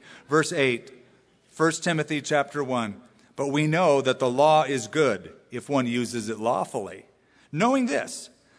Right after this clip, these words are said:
the law is not made for a righteous person, but for the lawless, the insubordinate, the ungodly, for sinners, for the unholy, the profane,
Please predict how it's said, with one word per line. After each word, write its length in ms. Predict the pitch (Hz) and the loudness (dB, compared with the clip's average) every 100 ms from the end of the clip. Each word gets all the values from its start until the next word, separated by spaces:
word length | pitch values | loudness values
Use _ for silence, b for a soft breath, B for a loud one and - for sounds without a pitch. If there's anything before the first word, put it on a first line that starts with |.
| b | b
the 100 | 156 | 0
law 280 | 160 208 254 | 4 6 6
is 240 | 220 170 147 | 4 0 0
not 200 | 170 - | -2 0
made 220 | 156 156 | -4 -2
for 180 | 151 113 | -4 -4
a 60 | |
righteous 480 | 101 104 - - 214 | -2 -2 -2 -6 -10
person, 420 | - 233 - - - _ _ _ _ _ _ _ | -6 -8 -8 -16 -20 _ _ _ _ _ _ _
but 140 | - 120 | -12 -10
for 160 | 151 | -6
the 100 | 123 | -4
lawless, 800 | 117 120 139 165 208 254 - - - _ _ | -2 2 4 4 2 -4 -8 -12 -18 _ _
the 160 | 123 131 | -12 -8
insubordinate, 1000 | 139 127 - 120 98 139 151 175 233 - - B B B | -6 -6 -6 -8 0 0 0 -4 -8 -12 -20 B B B
the 160 | 123 139 | -4 -2
ungodly, 840 | 123 113 104 131 170 196 240 247 | 0 -2 0 2 2 -2 -4 -6
for 260 | 226 - 220 | -12 -6 -6
sinners, 680 | - - 180 202 254 240 - | -4 -4 -2 0 -2 -6 -10
for 140 | - | -6
the 160 | 135 131 | -2 0
unholy, 640 | 117 113 170 208 233 254 | -2 0 2 2 0 -6
the 140 | 190 - | -6 -8
profane, 800 | - 123 - 180 208 220 226 | -4 -6 -2 0 0 0 0